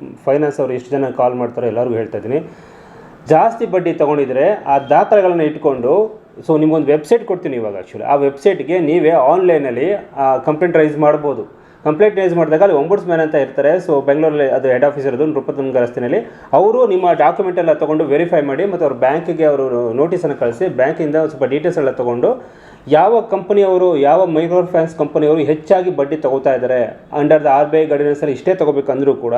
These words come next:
ಇಷ್ಟು ಜಾಸ್ತಿ ತಗೋತಾ ಇದ್ರೆ ಅವ್ರಿಗೆ ಅವ್ರು ಕ್ಲಾಸ್ ತಗೋತಾರೆ. ಕ್ಲಾಸ್ ತಗೋತಾರೆ ಅಂದ್ರೆ ಅವ್ರ ಮೇಲೆ ಅವ್ರು ಕ್ರಮ ತೆಗೆದುಕೊಳ್ತಾರೆ. ಕೊನೆಗೆ ಅವರ ಮೈಕ್ರೋ ಫೈನಾನ್ಸ್ ಕಂಪನಿ ಮೇಲೆ ಕೇಸ್ ಬೀಳ್ಬೋದು, ಇಲ್ಲ ಅದು ಬ್ಯಾನ್ ಕೂಡ ಆಗಬಹುದು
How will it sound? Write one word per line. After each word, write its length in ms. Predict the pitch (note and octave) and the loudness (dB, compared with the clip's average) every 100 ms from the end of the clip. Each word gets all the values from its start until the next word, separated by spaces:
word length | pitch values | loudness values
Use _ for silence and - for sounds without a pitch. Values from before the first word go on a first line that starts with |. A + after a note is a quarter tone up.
| E3+ - - - - - - | -2 -6 -20 -20 -20 -18 -4
ಇಷ್ಟು 340 | D3+ E3+ E3 | 2 2 2
ಜಾಸ್ತಿ 300 | E3 G#3+ A3 | 0 2 0
ತಗೋತಾ 360 | F#3+ D3+ D3+ C3 | -2 -2 0 -2
ಇದ್ರೆ 420 | A#2+ E3+ A3 - | 0 -2 -2 -6
ಅವ್ರಿಗೆ 240 | B2+ C3 C3 | -4 -2 -2
ಅವ್ರು 160 | C3+ | -2
ಕ್ಲಾಸ್ 280 | B2+ A#2 A#2 | 0 -2 -2
ತಗೋತಾರೆ. 500 | A#2+ G#2+ G#2+ F#2 - - | -8 -8 -8 -12 -14 0
ಕ್ಲಾಸ್ 200 | D3+ D#3+ | 0 0
ತಗೋತಾರೆ 300 | D3 C3 - | -4 -4 -4
ಅಂದ್ರೆ 160 | C3 E3+ | 0 2
ಅವ್ರ 120 | A#2+ | 2
ಮೇಲೆ 120 | B2 | -2
ಅವ್ರು 120 | C3+ | -4
ಕ್ರಮ 200 | A#2+ A2+ A#2+ | -6 -6 -6
ತೆಗೆದುಕೊಳ್ತಾರೆ. 600 | A2 G2+ G#2+ G2 G#2+ G#2+ | -8 -8 -10 -8 -6 -2
ಕೊನೆಗೆ 560 | C3+ D3+ D#3+ E3+ E3+ - - | 0 0 0 -2 -6 -20 0
ಅವರ 260 | C3+ D3+ D3 | 2 2 0
ಮೈಕ್ರೋ 300 | C3+ C#3 E3+ | -2 -2 0
ಫೈನಾನ್ಸ್ 360 | E3 D3+ D#3 | 0 -2 -2
ಕಂಪನಿ 300 | - C#3+ D3 | -4 -4 -2
ಮೇಲೆ 160 | C#3+ C#3+ | -2 -2
ಕೇಸ್ 280 | C#3+ D3+ D3+ | 0 -2 0
ಬೀಳ್ಬೋದು, 340 | C#3+ C#3 D3+ | -2 0 2
ಇಲ್ಲ 120 | F3 | 2
ಅದು 100 | D3 | 2
ಬ್ಯಾನ್ 360 | A#2 A2+ C3 E3 | 0 -2 -2 -2
ಕೂಡ 160 | E3 | 0
ಆಗಬಹುದು 480 | D3 B2 A#2 A#2+ G#2 | 2 2 -2 -10 -10